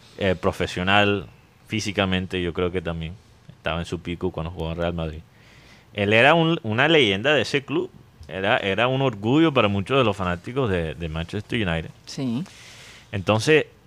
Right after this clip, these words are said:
Speaker 1: pensar, pensar que él se iba para,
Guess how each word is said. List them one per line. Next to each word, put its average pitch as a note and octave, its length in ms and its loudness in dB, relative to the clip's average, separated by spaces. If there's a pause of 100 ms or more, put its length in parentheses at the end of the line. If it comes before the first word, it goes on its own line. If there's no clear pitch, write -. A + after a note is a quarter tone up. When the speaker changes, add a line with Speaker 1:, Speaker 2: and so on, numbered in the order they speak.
(120)
Speaker 1:
pensar, A#2 640 4 (800)
pensar G#2 540 4
que F2+ 140 0
él B2 260 -2 (1000)
se - 180 2
iba G#2+ 380 4
para, D#2 440 -2